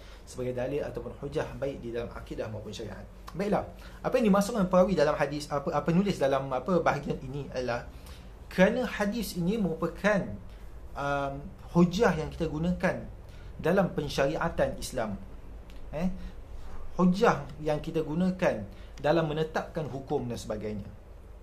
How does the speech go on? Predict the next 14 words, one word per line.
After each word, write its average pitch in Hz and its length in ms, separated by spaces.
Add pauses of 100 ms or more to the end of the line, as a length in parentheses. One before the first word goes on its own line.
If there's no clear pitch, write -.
(680)
Maka 175 300
perlu 196 580
hadis 185 640
tersebut, 156 500 (920)
ia 190 420 (160)
adalah 160 240
hadis 175 560
yang 147 160
boleh 165 240
diamalkan 135 800
dan 151 160
boleh 170 240
dijadikan 143 480
hujah. 110 380